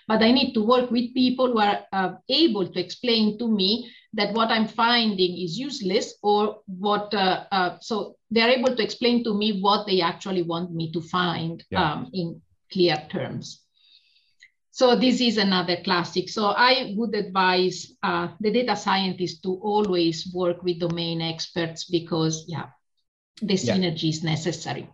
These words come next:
Speaker 2: And that's one of those things where you see on
Speaker 1: Mm-hmm.
Speaker 2: like a job posting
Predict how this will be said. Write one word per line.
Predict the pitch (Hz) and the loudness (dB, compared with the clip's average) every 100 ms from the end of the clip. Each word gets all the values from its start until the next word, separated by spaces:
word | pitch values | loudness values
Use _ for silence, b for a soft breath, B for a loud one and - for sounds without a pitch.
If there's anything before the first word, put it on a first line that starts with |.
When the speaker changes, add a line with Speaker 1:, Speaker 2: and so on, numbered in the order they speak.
| - | -2
Speaker 2:
And | 127 | 0
that's | 143 208 | 2 2
one | |
of | 160 | 4
those | 117 - | 4 2
things | 120 120 104 | 2 2 2
where | 110 | 0
you | 104 | -2
see | - - 117 113 110 107 104 _ | -6 -4 0 2 0 -2 -8 _
on | 101 101 98 98 98 95 95 92 | -6 -2 0 0 2 2 0 -2
Speaker 1:
Mm-hmm. | 92 90 _ _ _ _ _ | -6 -10 _ _ _ _ _
Speaker 2:
like | 113 | -4
a | 107 | -2
job | 90 104 98 92 | -2 0 0 0
posting | 98 95 - 92 85 85 | -4 -4 -4 -6 -6 -10